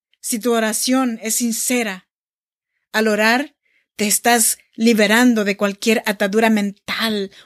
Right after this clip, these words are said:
o espiritual que te está quitando la paz.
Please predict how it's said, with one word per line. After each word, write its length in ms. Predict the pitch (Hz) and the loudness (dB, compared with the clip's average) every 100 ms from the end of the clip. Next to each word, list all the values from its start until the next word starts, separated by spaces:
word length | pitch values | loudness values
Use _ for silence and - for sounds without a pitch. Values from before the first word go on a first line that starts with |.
| - | -6
o 120 | 202 | -4
espiritual 880 | 196 214 190 185 - 233 240 220 196 | -4 -4 -6 -6 -2 0 2 0 0
que 100 | 196 | -4
te 120 | 196 | -4
está 180 | - 202 | -2 -2
quitando 600 | 208 190 - 202 202 190 | -4 -10 -4 -2 -2 -4
la 180 | 175 180 | -6 -6
paz. 500 | 175 180 - - | -6 -4 -8 -10